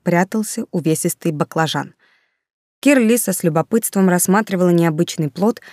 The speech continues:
а я нахально заявила, что одна почтенная дама в Ригберсе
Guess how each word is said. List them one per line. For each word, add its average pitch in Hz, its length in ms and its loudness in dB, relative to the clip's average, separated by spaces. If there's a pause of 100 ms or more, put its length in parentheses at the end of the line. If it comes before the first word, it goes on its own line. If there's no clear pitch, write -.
(260)
а 240 140 0
я 262 180 6
нахально 233 420 4
заявила, 196 460 4
что 208 220 0
одна 190 240 4
почтенная 185 640 2
дама 170 340 2
в 151 60 -8
Ригберсе 214 560 2